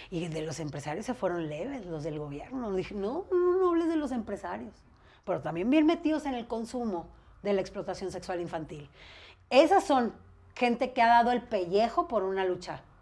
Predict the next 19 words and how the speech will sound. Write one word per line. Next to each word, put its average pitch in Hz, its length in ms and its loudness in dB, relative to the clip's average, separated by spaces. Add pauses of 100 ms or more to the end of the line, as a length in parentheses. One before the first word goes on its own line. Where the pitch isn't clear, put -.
social 233 540 2 (200)
y 165 60 -10
se - 100 0
han 254 100 0
quedado 294 260 2
solos, 262 640 0 (320)
a-, - 300 -16 (160)
expatriados, 240 1120 4
o 156 60 -12
sea, 175 380 -4 (580)
han 254 280 2
tenido 269 380 2
que 254 60 -2
ser 269 140 2
migrantes 226 800 2
en 170 120 -8
otros 170 320 -6
lados 180 400 -2
porque 180 400 -8